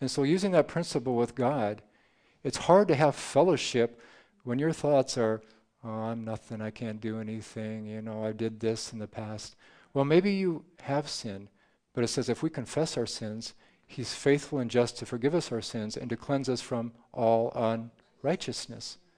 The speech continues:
So it's like you never did it. Romans chapter, uh, five and verse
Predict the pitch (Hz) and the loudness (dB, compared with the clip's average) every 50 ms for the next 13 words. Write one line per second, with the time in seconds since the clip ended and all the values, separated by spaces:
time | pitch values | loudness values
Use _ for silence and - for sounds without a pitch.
0 | _ _ _ _ _ _ - - 147 139 131 147 139 135 - 143 131 127 127 139 | _ _ _ _ _ _ -4 2 2 4 6 6 4 4 4 0 -2 0 0 0
1 | 123 110 110 127 165 - - - - _ _ _ _ _ _ _ _ _ _ _ | -2 0 0 0 2 0 -2 -6 -6 _ _ _ _ _ _ _ _ _ _ _
2 | _ _ _ _ _ _ _ _ _ _ _ _ _ _ _ _ _ _ _ _ | _ _ _ _ _ _ _ _ _ _ _ _ _ _ _ _ _ _ _ _
3 | _ _ _ _ _ _ _ _ _ _ _ _ _ _ - - _ _ _ _ | _ _ _ _ _ _ _ _ _ _ _ _ _ _ -20 -20 _ _ _ _
4 | _ _ 151 147 143 139 139 156 156 139 127 120 - - - - 143 147 147 147 | _ _ -12 -2 2 2 4 4 2 0 -2 -2 -4 -6 -2 2 2 2 2 2
5 | - - 123 117 113 107 - - _ _ _ _ _ _ _ _ _ _ _ _ | -4 -4 -2 0 0 -2 -4 -8 _ _ _ _ _ _ _ _ _ _ _ _
6 | _ _ _ _ _ - - - 120 113 113 117 - - - 127 131 131 120 113 | _ _ _ _ _ -18 -8 -2 0 2 2 0 0 0 2 2 4 4 2 2
7 | 113 113 110 - - - _ _ _ _ _ _ _ _ _ _ _ _ - - | 0 0 -2 -4 -10 -20 _ _ _ _ _ _ _ _ _ _ _ _ -20 -20
8 | _ _ _ _ _ _ _ _ _ _ _ _ _ _ _ _ _ _ _ _ | _ _ _ _ _ _ _ _ _ _ _ _ _ _ _ _ _ _ _ _
9 | _ - 127 127 120 107 110 117 123 123 - - - | _ -8 -6 -6 -4 -2 -2 -2 -2 -2 -2 -6 -8